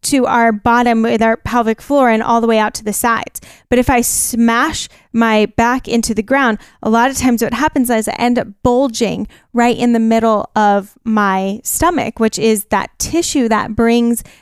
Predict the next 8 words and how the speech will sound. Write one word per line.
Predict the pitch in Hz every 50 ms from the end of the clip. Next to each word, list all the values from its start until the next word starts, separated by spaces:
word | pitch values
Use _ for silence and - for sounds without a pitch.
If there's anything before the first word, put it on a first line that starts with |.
| _ _
the | - 233 226
rectus | 226 233 247 - - 262 247 -
abdominis, | 240 214 196 233 220 226 226 226 220 -
that | 208 - -
six | - - - 320 - - -
pack | - - 254 208 220 -
muscle | - 196 214 - - 214 214
together. | - 240 208 254 269 294 269 - 98 - 254